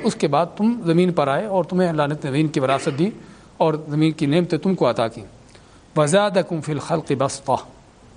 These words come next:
وَزَادَكُمْ، اور زیادہ کیا تم کو، فِي الْخَلْقِ، تمہاری پیدائش میں، یعنی تمہاری خلقت میں، تمہاری جسامتوں میں، تمہاری قوت و طاقتوں میں،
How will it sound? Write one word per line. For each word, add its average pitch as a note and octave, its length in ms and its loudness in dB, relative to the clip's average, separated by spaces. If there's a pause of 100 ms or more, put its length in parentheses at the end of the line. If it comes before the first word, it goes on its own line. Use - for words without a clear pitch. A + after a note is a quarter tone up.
(440)
وَزَادَكُمْ، E3 600 0
اور C#3 120 0
زیادہ D3+ 400 2
کیا D3+ 140 0
تم C3+ 180 -6
کو، D#3+ 180 -2
فِي D#3+ 160 -6
الْخَلْقِ، G3 640 0
تمہاری D3 340 0 (120)
پیدائش B2+ 420 -2
میں، A#2+ 140 -2
یعنی B2 220 -2
تمہاری C#3+ 320 -2
خلقت F3+ 480 -2
میں، A#2+ 120 -6 (600)
تمہاری D3 280 2
جسامتوں D3+ 560 -2
میں، C#3 180 0
تمہاری C3+ 280 -2 (100)
قوت C#3+ 220 -4
و B2+ 80 2
طاقتوں D3 420 0
میں، F3+ 160 0